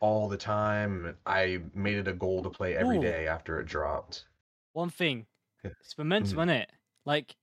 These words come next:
Speaker 2: when you first start, like, you got the momentum to grow, and it's so quick to get good at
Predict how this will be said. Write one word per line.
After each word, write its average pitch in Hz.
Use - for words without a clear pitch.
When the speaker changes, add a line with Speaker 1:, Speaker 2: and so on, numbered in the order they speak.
Speaker 2:
when 156
you 170
first 196
start, 180
like, 135
you 131
got 165
the 143
momentum 156
to 127
grow, 127
and 139
it's 165
so 180
quick -
to 160
get 151
good 156
at 160